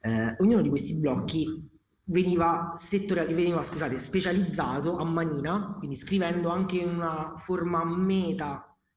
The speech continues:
eh, grafica, in quanto, eh, doveva aggiungere anche del-, della parte verbosa ancora.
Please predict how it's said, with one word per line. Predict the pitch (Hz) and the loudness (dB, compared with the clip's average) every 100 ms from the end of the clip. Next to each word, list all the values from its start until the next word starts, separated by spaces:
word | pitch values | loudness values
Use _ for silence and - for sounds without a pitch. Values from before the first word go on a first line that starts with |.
| _ - | _ -14
eh, | 143 143 | -10 -8
grafica, | 143 147 123 127 127 123 | -6 -6 -6 -8 -10 -10
in | 151 | -10
quanto, | 147 156 156 151 143 143 | -6 -6 -4 -4 -4 -4
eh, | 147 143 139 135 135 127 - - | -8 -8 -8 -8 -10 -10 -14 -6
doveva | 160 156 147 | -2 0 0
aggiungere | 151 160 175 156 | -2 -2 -2 0
anche | 139 156 156 | -2 -2 -2
del-, | 143 139 135 | 0 0 -2
della | 143 131 | -4 -4
parte | 135 - | -6 -4
verbosa | 131 127 139 123 113 113 | -4 -2 -2 -2 -4 -10
ancora. | 123 113 117 107 | -14 -14 -14 -14